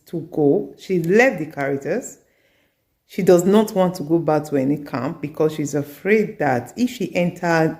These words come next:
any camp, they might take her children.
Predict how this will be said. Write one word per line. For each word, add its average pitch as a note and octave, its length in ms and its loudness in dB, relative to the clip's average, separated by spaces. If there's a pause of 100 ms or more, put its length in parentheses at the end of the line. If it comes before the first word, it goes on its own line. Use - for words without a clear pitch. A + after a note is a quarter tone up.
any F#3+ 280 0
camp, C3+ 420 -2
they E3 100 6
might D#3 640 2
take C#3+ 240 -4
her C#3 180 -12 (200)
children. B2 440 -6